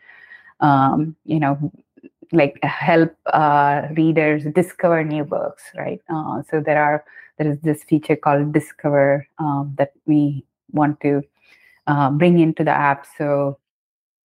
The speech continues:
the readers don't have to exactly know what book they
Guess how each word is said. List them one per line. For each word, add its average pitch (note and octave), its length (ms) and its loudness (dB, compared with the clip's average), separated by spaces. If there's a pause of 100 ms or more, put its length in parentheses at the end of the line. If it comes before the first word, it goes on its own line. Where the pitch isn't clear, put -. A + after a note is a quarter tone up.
(220)
the D#3 520 -2
readers F3 300 2
don't F#3 240 0
have F3 240 0
to D#3+ 60 2
exactly D#3 480 -2
know D3 260 -4
what D3+ 420 -2
book C#3+ 260 -2
they C#3 340 -2